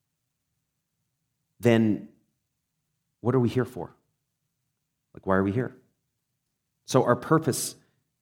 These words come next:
goes away. Our, our, our vision for life goes away, and, and we actually just mirror the culture, which is, like, shame. But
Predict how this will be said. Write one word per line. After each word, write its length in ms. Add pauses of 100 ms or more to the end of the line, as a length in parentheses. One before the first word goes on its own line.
(880)
goes 180
away. 320
Our, 240
our, 380 (380)
our 100
vision 460
for 160
life 340 (320)
goes 240
away, 280
and, 140
and 400 (960)
we 220
actually 240
just 200
mirror 300
the 80
culture, 340
which 140
is, 160
like, 180
shame. 460 (880)
But 140